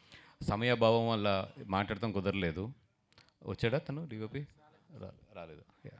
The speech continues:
ఆ, సమీర్. సమీర్ ఎ-, ఎందుకంటే తన ఫస్ట్ టైమ్, ఆ, సినిమా చేయడం, ఆ,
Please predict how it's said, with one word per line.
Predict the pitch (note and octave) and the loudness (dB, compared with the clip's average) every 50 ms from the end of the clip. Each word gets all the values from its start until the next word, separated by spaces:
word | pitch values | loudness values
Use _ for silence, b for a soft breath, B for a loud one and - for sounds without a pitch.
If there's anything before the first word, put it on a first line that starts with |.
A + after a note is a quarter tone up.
| - _ b b b b b b b b b b b - | -20 _ b b b b b b b b b b b 0
ఆ, | G2 F#2+ G2 G2 F#2+ F#2+ F#2 F#2 F2+ F2 F2 F2 F2 E2+ E2+ b b b b b b b b b b _ _ _ _ _ _ _ _ - - - | 2 4 6 6 6 4 4 2 2 2 0 0 -2 -4 -6 b b b b b b b b b b _ _ _ _ _ _ _ _ -8 -2 -2
సమీర్. | A2 G#2+ G2+ E2 - - _ _ _ _ _ _ _ _ _ _ - _ _ b b b b b b b b - - | 0 0 -2 -4 -6 -10 _ _ _ _ _ _ _ _ _ _ -20 _ _ b b b b b b b b -4 2
సమీర్ | B2+ A2+ B2 C#3 D3+ D#3 D3+ - - - _ _ - - | 4 4 8 8 8 6 6 2 -4 -14 _ _ -16 -16
ఎ-, | D3 - _ - | -16 -14 _ -6
ఎందుకంటే | A#2 A#2 A2+ C3 C3+ C#3+ | -4 -2 0 2 2 2
తన | - C3 A#2 | 4 2 2
ఫస్ట్ | A2+ - A#2 A2+ - - | 4 4 4 4 8 10
టైమ్, | D3 C3+ A#2 G2+ - - - A2 | 10 10 8 6 -4 -8 -4 0
ఆ, | G#2 G#2+ G#2 G2+ | 2 4 4 4
సినిమా | - B2 A2 A#2 B2 B2 A#2+ | 2 2 2 2 2 2 2
చేయడం, | A#2 A2 G#2 A2 B2 D3+ - - _ _ _ _ _ _ _ _ - - - - | 2 2 2 0 -4 -6 -8 -14 _ _ _ _ _ _ _ _ -20 -16 -4 2
ఆ, | A2 G2 G2+ F#2+ F#2 | 4 6 6 6 4